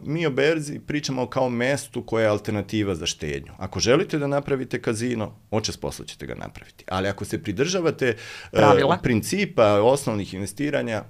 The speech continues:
Speaker 1: nema tu zime.
Speaker 2: Znači
Speaker 1: Samo je pitanje koliko ćeš zaraditi.
Speaker 2: Znači, važno je izabrati dobru, da kažemo, e, finansijski instrument, dobru akciju, jel tako? Ne mora biti nužno, a može biti i obveznica ili... da kažemo, nešto treće, ali isto tako i pronaći dobrog brokera.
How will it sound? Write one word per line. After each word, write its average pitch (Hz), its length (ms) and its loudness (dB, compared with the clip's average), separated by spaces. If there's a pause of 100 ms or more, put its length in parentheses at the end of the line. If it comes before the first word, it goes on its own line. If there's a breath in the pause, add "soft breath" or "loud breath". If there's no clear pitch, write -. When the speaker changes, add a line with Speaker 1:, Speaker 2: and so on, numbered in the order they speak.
Speaker 1:
nema 104 320 0
tu 87 180 -8
zime. 139 160 -4
Speaker 2:
Znači 175 280 2
Speaker 1:
Samo 220 180 4
je 175 120 -2
pitanje 151 340 -2
koliko 123 400 2
ćeš 98 200 -6
zaraditi. 76 380 -6
Speaker 2:
Znači, 165 400 0 (140)
važno 156 460 8
je 143 180 -4
izabrati 147 840 -2 (140)
dobru, 139 800 -2
da 143 140 -6
kažemo, 135 640 -6
e, - 100 -12 (320)
finansijski 156 420 -2
instrument, 147 300 -2
dobru 139 220 0
akciju, 202 500 0
jel 143 120 2
tako? - 320 -2
Ne 190 100 2
mora 175 140 2
biti 170 220 -2
nužno, 160 380 2
a 139 120 4
može 143 240 0
biti 156 240 -2
i 135 60 2
obveznica 156 640 2
ili... 131 340 -2 (380 soft breath)
da 143 140 -2
kažemo, 151 280 0
nešto 139 260 -4
treće, - 380 -2 (480 loud breath)
ali 226 280 0
isto - 240 -2
tako 185 260 0
i 165 40 -10
pronaći 165 320 -2
dobrog 143 280 0
brokera. - 400 -4